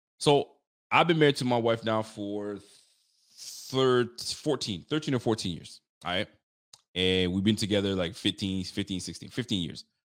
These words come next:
all right? And I think I'm a, I think I'm a fantastic husband. I think I'm a great father. I love being a father, love being a husband, all that good stuff, right? And there are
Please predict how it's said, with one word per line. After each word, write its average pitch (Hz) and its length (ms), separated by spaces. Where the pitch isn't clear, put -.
all 92 100
right? 120 140
And 117 420
I 170 140
think 139 160
I'm 123 120
a, 107 180
I 101 240
think 120 240
I'm 123 100
a 127 40
fantastic 170 600
husband. - 300
I 80 100
think 92 200
I'm 92 80
a 90 60
great 87 480
father. 147 340
I 85 100
love 92 240
being 95 140
a 85 40
father, 107 360
love 87 180
being 82 140
a - 20
husband, 107 380
all 107 160
that 104 180
good 139 160
stuff, - 260
right? 104 160
And 92 220
there 151 220
are 113 320